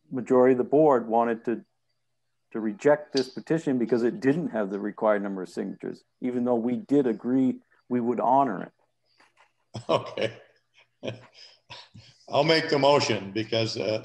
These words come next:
Speaker 2: the, uh, the amount of signatures, uh,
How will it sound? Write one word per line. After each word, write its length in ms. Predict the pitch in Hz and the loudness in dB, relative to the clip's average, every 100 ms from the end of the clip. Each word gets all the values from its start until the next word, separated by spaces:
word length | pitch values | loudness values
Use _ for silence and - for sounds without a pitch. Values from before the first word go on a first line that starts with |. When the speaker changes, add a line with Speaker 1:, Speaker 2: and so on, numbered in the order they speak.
| - | -6
Speaker 2:
the, 200 | 107 104 - _ _ _ - - | -6 -6 -12 _ _ _ -16 -8
uh, 260 | 110 107 - | -6 -6 -6
the 240 | 113 110 120 - _ _ _ _ 113 | -8 -8 -10 -20 _ _ _ _ -4
amount 280 | 123 139 | 0 2
of 80 | 131 | 2
signatures, 720 | - 139 127 117 131 120 107 | 4 2 2 0 2 2 0
uh, 300 | 110 107 95 | 0 0 -2